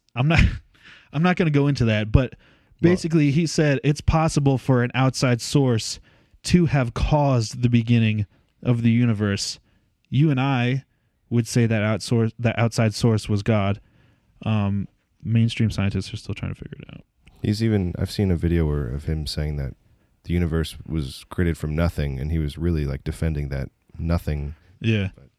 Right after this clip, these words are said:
Speaker 1: Another, another point that I honestly, I'm, I'm gonna be totally transparent with you guys.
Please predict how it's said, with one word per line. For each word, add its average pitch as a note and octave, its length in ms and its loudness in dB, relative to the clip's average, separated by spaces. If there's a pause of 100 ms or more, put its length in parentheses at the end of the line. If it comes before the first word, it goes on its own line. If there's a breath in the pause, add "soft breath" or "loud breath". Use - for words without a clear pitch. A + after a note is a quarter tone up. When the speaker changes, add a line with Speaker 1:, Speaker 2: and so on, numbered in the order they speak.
(320)
Speaker 1:
Another, E3 480 2
another C#3 680 2 (140)
point B2+ 440 2 (200)
that A2+ 360 0 (340)
I C#3+ 160 4
honestly, B2+ 420 2
I'm, A#2+ 220 4
I'm A2+ 180 2
gonna A#2 160 4
be G#2+ 140 2
totally A#2 500 2
transparent A2 520 2
with G#2+ 160 0
you A2 80 2
guys. G2+ 480 0